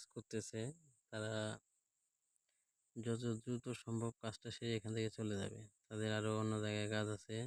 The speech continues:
এটার জন্য, আর কি, তারা কাজটা করতেছে। দেখা যাক, এই যে দেখেন, একজন লোক কান্দে করে নিয়ে গেলে এগুলা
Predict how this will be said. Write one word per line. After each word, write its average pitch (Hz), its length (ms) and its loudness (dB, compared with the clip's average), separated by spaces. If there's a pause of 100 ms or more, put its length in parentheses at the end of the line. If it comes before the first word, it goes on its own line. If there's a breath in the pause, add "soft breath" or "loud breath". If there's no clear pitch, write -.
(1120)
এটার 113 200 2
জন্য, 110 240 4
আর 107 140 4
কি, 107 100 2
তারা 104 300 0
কাজটা 107 340 -4
করতেছে। 107 460 -4 (2000)
দেখা 110 240 2
যাক, 113 220 2 (360)
এই 110 140 -2
যে 107 180 0
দেখেন, 117 340 -2 (220)
একজন 110 420 -4
লোক 113 320 4
কান্দে 110 300 4
করে 110 240 2
নিয়ে 120 220 4
গেলে 113 220 4
এগুলা 107 220 4